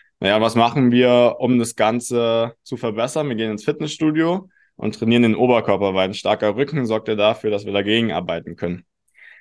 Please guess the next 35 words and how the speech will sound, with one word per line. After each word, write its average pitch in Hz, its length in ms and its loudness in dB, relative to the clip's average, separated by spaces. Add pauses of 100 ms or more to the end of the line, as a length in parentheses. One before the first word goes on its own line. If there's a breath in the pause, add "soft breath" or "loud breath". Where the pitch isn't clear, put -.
(280 soft breath)
Dann 110 140 2
gibt's 135 160 2
da 135 100 6
aber 127 140 4
Unterschiede. 147 560 4
Also 101 180 2
wenn 110 100 2
man 120 140 2
einfach 120 340 0
nur 120 280 0
sowas 113 400 -4
wie 107 120 -4
einen 107 140 -4
Klimmzug, 151 440 -2
kennen 127 180 -2
wahrscheinlich 113 340 -4
die 107 80 -10
meisten, 107 400 0
oder 98 200 0
Rudern, 143 720 2
äh, - 60 -12
an 101 280 -2
der 98 100 0
Maschine 139 460 -2
oder 113 160 -2
sowas 110 300 -4
macht, 117 340 -6
was - 160 -10
man 101 80 -4
vielleicht 98 200 0
auch 101 120 0
schon 110 140 -2
mal 101 100 -2
gehört 110 340 -2
hat, 127 140 -2